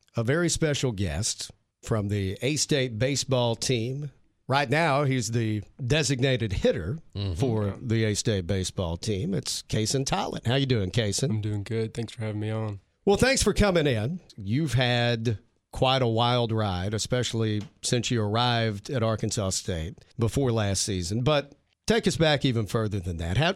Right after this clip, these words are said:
Speaker 1: how'd you get into baseball to begin with?
Speaker 2: Well, it's really not a long story. It's the sport that I've always wanted to be a part of and play since a really young age. When I was around nine or ten, that's when it kinda got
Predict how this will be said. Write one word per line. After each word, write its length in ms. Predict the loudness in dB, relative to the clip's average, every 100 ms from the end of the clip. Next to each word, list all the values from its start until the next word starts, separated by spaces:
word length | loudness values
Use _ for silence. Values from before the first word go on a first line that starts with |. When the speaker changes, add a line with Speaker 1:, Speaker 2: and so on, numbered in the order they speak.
| 0 0
Speaker 1:
how'd 180 | 0
you 80 | 0
get 160 | 0 0
into 180 | 0 -2
baseball 680 | -2 -2 -2 -2 -2 -4
to 180 | -6 -8
begin 380 | -8 -8 -8 -8
with? 360 | -10 -12 -16 -20 _
Speaker 2:
Well, 160 | -6 -6
it's 120 | -2
really 160 | -2 0
not 160 | 0
a 20 |
long 200 | -2 -4
story. 340 | -4 -6 -4 -4
It's 180 | -6 -12 -10
the 80 | -8
sport 320 | -6 -8 -6
that 120 | -4
I've 100 | -2
always 300 | -2 -2 -2
wanted 260 | -4 -2 -4
to 60 |
be 120 | -4 -4
a 60 |
part 260 | -2 0 0
of 180 | -2 -4
and 140 | -6
play 340 | -2 0 -2
since 300 | -4 -8 -10
a 60 | -8
really 240 | -4 -2
young 180 | -2 -2
age. 440 | 0 -2 -2 -6 -16 _ _ -6
When 100 | -2
I 80 | -2
was 100 | 0
around 240 | -2 -4 -12 -8
nine 360 | -4 -2 -2
or 80 | -2
ten, 560 | -2 -2 -2 -2 -6 -10 _
that's 220 | -14 -8 -6
when 100 | -6
it 120 | -6
kinda 220 | -4 -4
got 260 | -4 -6